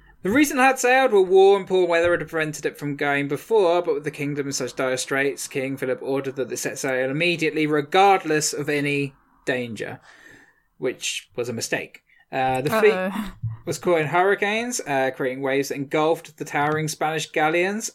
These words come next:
Speaker 1: um, and the much overladen ships sunk to the bottom, most of which is still yet to be recovered, still to this day. Though some has
Speaker 2: What?
Speaker 1: been found, there's, like, a crazy,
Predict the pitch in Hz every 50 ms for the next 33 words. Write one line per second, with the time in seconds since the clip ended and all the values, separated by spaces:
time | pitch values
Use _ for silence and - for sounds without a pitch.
0 | _ - 147 143 139 139 139 139 143 143 147 _ _ _ _ - - 147 151 151
1 | 170 175 170 - - - 196 196 196 185 196 180 185 185 180 175 165 160 156 -
2 | 156 131 - - - - 131 131 135 127 - - - 143 135 - - 101 101 -
3 | - 113 110 104 104 107 _ _ - - - _ _ _ - 143 143 143 135 -
4 | 135 113 104 - - 120 - - 139 127 131 127 120 - 135 135 127 127 135 135
5 | - 208 214 196 180 196 196 185 190 - - - 165 156 156 156 160 165 165 156
6 | - - - 190 170 127 120 127 123 - _ _ _ _ _ _ 156 147 - 262
7 | 294 330 359 392 427 440 381 320 - - - - 113 117 113 113 113 120 120 120
8 | - - - _ - 131 131 - 135 139 - - - - - 147 143 139 135 127
9 | - 131 127 127 123 123 123 -